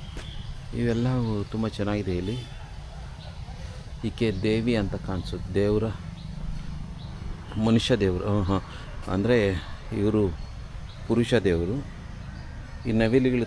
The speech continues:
ತಲೆ ಎಲ್ಲ ಒಡೆದೋಗಿದೆ. ಆನೆಗಳು, ಹಸು, ಸಿಂಹ, ಜಿಂಕೆ, ಕುರಿ, ಮೇಕೆ, ಈ-, ಇದು ಹುಲಿ ಈ ರೀತಿ ಕಾಣಿಸುತ್ತೆ. ಇವ್ರು ಯಾರೋ ಏನೋ ಗೊತ್ತಿಲ್ಲ.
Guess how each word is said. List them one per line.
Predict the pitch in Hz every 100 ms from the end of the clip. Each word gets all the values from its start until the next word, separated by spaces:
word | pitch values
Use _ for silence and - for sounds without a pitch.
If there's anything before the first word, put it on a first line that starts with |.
| -
ತಲೆ | 104
ಎಲ್ಲ | 107 110
ಒಡೆದೋಗಿದೆ. | 98 98 107 110 135
ಆನೆಗಳು, | 101 92 101 107 104 113 113 95
ಹಸು, | - - 104 117 - - - - - -
ಸಿಂಹ, | 104 104 104 107 95
ಜಿಂಕೆ, | 92 98 - 104 104
ಕುರಿ, | - 98 101 107
ಮೇಕೆ, | 95 92 - 104 107 - - - 98
ಈ-, | 92 85 - - -
ಇದು | 101 104 98
ಹುಲಿ | 92 110 117 - - - - - - - - - - - - - 113
ಈ | 123
ರೀತಿ | 117 120 135
ಕಾಣಿಸುತ್ತೆ. | 110 117 - 113 101 - - - - - - - -
ಇವ್ರು | 117 113 107
ಯಾರೋ | 107 117
ಏನೋ | 113 104 107
ಗೊತ್ತಿಲ್ಲ. | 95 90 104